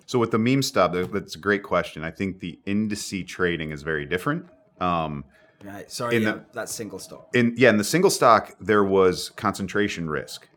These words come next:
Speaker 1: Everybody would kind of pile into a one-way position, all based on this idea of everybody communicating and seeing and highlighting, and then everybody piling in.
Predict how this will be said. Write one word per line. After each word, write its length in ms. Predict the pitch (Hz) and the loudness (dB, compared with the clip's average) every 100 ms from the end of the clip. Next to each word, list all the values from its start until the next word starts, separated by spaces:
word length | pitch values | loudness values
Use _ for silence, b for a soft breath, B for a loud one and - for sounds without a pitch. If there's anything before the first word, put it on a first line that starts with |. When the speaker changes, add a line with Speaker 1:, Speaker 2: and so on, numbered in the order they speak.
| - | -2
Speaker 1:
Everybody 380 | 101 107 104 | 2 2 2
would 140 | 92 90 | 0 -2
kind 160 | 101 | -4
of 100 | 85 | -4
pile 300 | - 90 90 | -2 0 2
into 440 | 90 90 - 82 78 | 0 -2 -6 -8 -6
a 80 | 80 | -6
one-way 460 | 80 92 98 95 87 | -2 0 0 0 -2
position, 680 | 87 76 90 - 73 71 87 B B | -6 -4 -4 -4 -10 -10 -12 B B
all 200 | 85 85 | -2 0
based 360 | 80 87 82 - | 0 -2 -2 -4
on 180 | 82 80 | -2 -2
this 200 | 80 - | -6 -4
idea 280 | 80 82 80 | -4 -2 -2
of 80 | |
everybody 320 | 78 85 82 80 | -2 -2 -4 -6
communicating 760 | 87 90 87 - 90 82 82 | -4 -2 -4 -2 -4 -2 -4
and 100 | 76 | -8
seeing 280 | - 95 87 | -6 -4 -4
and 100 | 69 | -4
highlighting, 540 | 92 90 87 85 85 | 0 0 2 0 -2
and 80 | 85 | -4
then 120 | 80 | -4
everybody 360 | 82 82 78 76 | -4 -4 -4 -6
piling 420 | 76 78 76 71 | -6 -8 -6 -8
in. 220 | 76 69 | -8 -10